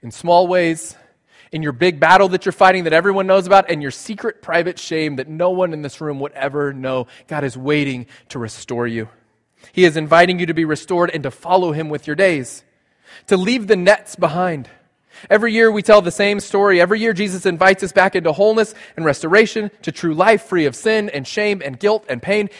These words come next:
Every single year the same story is told. And like disciples, every year we have a choice to make. You can live the life that Jesus calls you to,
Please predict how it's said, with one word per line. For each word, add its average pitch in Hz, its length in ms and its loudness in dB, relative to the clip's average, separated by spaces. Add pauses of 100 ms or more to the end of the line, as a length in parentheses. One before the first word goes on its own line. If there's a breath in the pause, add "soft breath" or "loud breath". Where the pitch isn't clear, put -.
(120)
Every 214 300 0
single 190 420 -4
year 180 260 -2
the 156 80 -8
same 170 220 -6
story 196 480 -2 (240 loud breath)
is - 140 -12
told. 170 260 0
And 160 80 -6
like 175 180 0
disciples, 180 540 0
every 196 240 2
year 185 160 0
we 185 180 -4
have 165 140 0
a 160 60 -4
choice 160 300 -8
to 151 100 -8
make. 139 240 -6
You 175 100 -10
can 147 240 -6
live 208 260 4 (200 loud breath)
the 170 100 -6
life 160 240 2
that 185 60 -10
Jesus 143 320 -8
calls 175 360 -4
you 170 100 -8
to, 143 260 -6